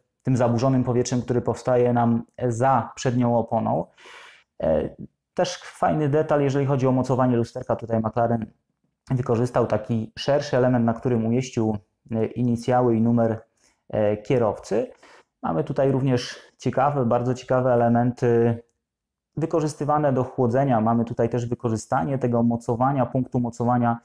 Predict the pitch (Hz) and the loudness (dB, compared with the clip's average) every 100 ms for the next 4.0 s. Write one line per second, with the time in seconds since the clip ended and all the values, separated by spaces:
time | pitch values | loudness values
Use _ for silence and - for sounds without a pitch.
0 | - - - 131 - 120 117 117 117 120 | -16 -20 -10 -10 -2 0 0 0 0 0
1 | - 110 110 120 120 117 117 117 - _ | -2 -4 -2 -2 0 0 0 -2 -6 _
2 | _ _ 123 117 117 127 127 120 117 110 | _ _ -2 0 -2 -2 0 0 0 0
3 | 120 120 117 127 117 117 123 113 110 113 | 0 0 0 0 0 0 -2 -2 0 0